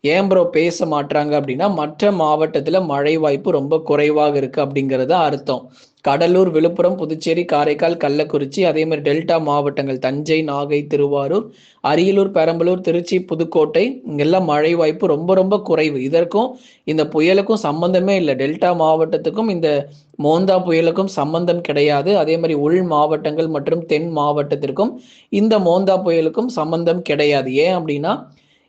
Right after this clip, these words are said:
இது நேரடியாக தமிழ்நாட்டிற்குள்ள நுழைய போறது கிடையாது. அது நம்ம எல்லாருமே புரிஞ்சுக்கணும்.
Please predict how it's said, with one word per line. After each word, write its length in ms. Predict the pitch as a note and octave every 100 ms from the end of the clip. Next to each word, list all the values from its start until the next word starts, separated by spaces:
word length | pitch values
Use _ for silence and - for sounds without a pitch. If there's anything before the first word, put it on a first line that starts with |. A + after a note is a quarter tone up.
| -
இது 180 | F3 F3+
நேரடியாக 840 | D#3+ G3 A3+ A3 G#3+ F#3+ F#3 G#3
தமிழ்நாட்டிற்குள்ள 800 | G#3 D#3+ F#3+ G3+ G3 F#3+ F#3+ F3
நுழைய 300 | D#3 D3+ F3+
போறது 320 | F3 D#3+ D#3+ E3+
கிடையாது. 500 | - D3+ D#3+ D3 B2+ -
அது 200 | C3 D#3
நம்ம 200 | D#3+ D#3
எல்லாருமே 360 | D3 D#3+ F3 F#3
புரிஞ்சுக்கணும். 720 | F3+ E3+ F3 E3 D#3+ F3+